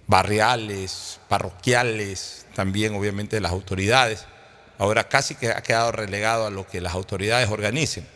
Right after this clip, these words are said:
En cambio en Quito no, en Quito la iniciativa ciudadana le pone esa sal y pimienta quiteña al seis de diciembre, lo están celebrando desde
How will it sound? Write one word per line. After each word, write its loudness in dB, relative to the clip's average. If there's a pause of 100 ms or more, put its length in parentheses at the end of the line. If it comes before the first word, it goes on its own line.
En -4
cambio 0
en -6
Quito -2
no, 0
en -4
Quito -4
la -2
iniciativa 0
ciudadana 0
le -4
pone -4
esa -4
sal -2 (280)
y -2
pimienta -2
quiteña -2 (720)
al 4
seis 2
de 2
diciembre, -2
lo -2
están -4
celebrando 0
desde -2